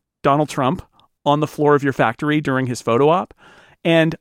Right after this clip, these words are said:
I think there's a strong, I think there's a strong argument to be made that by him not doing that, he is completely capitulating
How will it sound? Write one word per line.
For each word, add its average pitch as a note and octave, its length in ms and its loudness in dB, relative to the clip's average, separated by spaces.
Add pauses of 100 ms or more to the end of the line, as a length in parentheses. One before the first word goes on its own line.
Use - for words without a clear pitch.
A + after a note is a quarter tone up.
I E3+ 80 0
think B3+ 200 -2
there's A3+ 160 2
a F#3 40 -6
strong, G#3+ 400 0
I F3 80 0
think E3+ 160 -4
there's F#3+ 280 -4
a - 200 -14
strong E3+ 300 0
argument G3 360 2
to G#3 60 -12
be G#3+ 100 0
made C3+ 340 0 (260)
that C3+ 140 0
by C3+ 120 2
him E3+ 200 0
not E3 200 2
doing C#3 280 0
that, A#2 300 0 (280)
he D3 120 0
is C#3 120 0
completely C#3+ 420 -2
capitulating A#2 800 -2